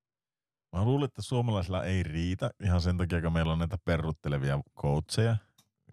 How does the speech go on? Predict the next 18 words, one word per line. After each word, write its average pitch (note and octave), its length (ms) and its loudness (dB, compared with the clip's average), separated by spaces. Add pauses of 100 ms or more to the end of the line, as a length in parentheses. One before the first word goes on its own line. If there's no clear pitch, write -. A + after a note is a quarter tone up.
Meillä D#2+ 180 -2
on C#2+ 80 -4
ihan D2 260 -4 (240)
tosi, E2 280 -2 (200)
tosi E2+ 220 -6
surkeat D2 460 -6
taktiikat. D#2 460 -6
Mä C#2 60 -4
annetaan D#2 280 -4
jo D2 80 0
siinä, D#2 320 -2 (100)
siinä F2 380 0
periksi. D2+ 400 -4 (100)
Me D#2 80 -2
ei D#2 60 0
olla D2+ 100 -2
siinä F2 400 0
aaloharjalla, D2 840 -2